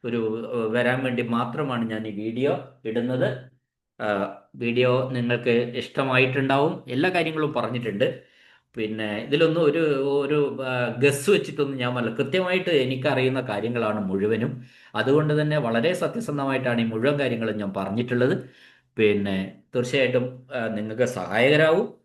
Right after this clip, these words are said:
നിങ്ങൾക്ക് ഇഷ്ടപ്പെട്ടിട്ടുണ്ടാവും ഈ വീഡിയോ എന്ന് സംശയങ്ങൾ ആർക്കെങ്കിലും പലതിലും ഉണ്ടെങ്കിൽ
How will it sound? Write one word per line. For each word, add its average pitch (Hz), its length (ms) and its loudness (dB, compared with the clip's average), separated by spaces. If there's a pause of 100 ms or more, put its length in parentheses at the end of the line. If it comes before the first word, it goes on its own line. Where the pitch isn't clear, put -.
(160)
നിങ്ങൾക്ക് 113 220 -2
ഇഷ്ടപ്പെട്ടിട്ടുണ്ടാവും 117 920 0
ഈ - 20 0
വീഡിയോ 110 500 -2
എന്ന് 110 300 -8
സംശയങ്ങൾ 120 580 -2
ആർക്കെങ്കിലും 117 500 0
പലതിലും 117 480 0
ഉണ്ടെങ്കിൽ 127 540 0